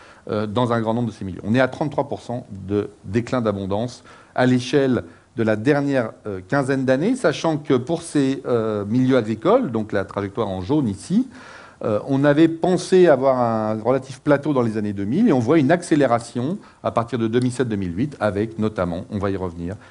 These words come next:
une intensification des pratiques agricoles. Alors quelles sont les pressions, ça m'amène à en parler,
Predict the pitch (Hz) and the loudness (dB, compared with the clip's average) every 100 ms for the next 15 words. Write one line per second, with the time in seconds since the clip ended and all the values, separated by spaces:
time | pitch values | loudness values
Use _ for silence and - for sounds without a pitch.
0 | _ - 127 123 117 107 104 104 98 90 | _ -2 0 0 -4 -6 -12 -8 -8 -6
1 | 113 101 - - - 92 85 - - 107 | -6 -6 -8 -12 -8 -8 -8 -18 -20 -20
2 | _ _ _ _ _ _ _ _ _ - | _ _ _ _ _ _ _ _ _ -20
3 | - - 147 156 226 - 233 165 156 147 | -20 -2 2 6 4 4 2 2 2 0
4 | - 240 - 113 107 113 104 90 87 98 | 0 -4 -2 0 0 -2 -2 -4 -2 -2
5 | 101 151 247 | 0 0 -2